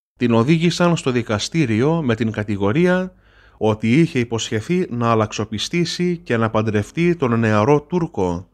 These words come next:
Μάλιστα, έξι Τούρκοι διαβεβαίωσαν γραπτός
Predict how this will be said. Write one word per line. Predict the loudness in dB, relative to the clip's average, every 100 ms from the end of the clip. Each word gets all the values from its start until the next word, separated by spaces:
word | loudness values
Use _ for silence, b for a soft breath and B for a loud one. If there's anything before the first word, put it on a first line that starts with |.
| _ _ _ _ _ -6
Μάλιστα, | 0 4 4 2 0 0 2
έξι | 0 -2 -2 -2
Τούρκοι | 0 0 0 0 -2
διαβεβαίωσαν | 2 2 4 2 2 2 2 0 0
γραπτός | 0 2 0 -2 -2 0 -2 -6 -12